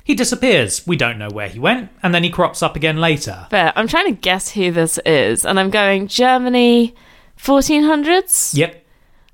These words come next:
Speaker 2: And I'm thinking it's either between Nostradamus.
Speaker 1: Yes, that's exactly it. You
Speaker 2: Is
Speaker 1: are Nostradamus.
Speaker 2: Is that it?
Speaker 1: No.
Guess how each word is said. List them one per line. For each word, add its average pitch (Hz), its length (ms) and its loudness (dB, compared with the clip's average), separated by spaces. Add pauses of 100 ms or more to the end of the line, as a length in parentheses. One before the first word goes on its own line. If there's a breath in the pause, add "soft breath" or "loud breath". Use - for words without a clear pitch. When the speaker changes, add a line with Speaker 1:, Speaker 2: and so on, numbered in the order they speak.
(220)
Speaker 2:
And 214 120 2
I'm 214 160 2
thinking 247 420 2
it's 208 200 0 (100)
either 233 720 4
between 196 500 2 (760)
Nostradamus. 233 960 2
Speaker 1:
Yes, 190 320 0
that's 151 240 -2
exactly 185 480 2
it. 123 180 2
You 160 180 0
Speaker 2:
Is 180 60 4
Speaker 1:
are 180 180 2
Nostradamus. 107 1040 -2
Speaker 2:
Is 240 120 4
that 269 180 6
it? 190 320 4
Speaker 1:
No. 92 200 -2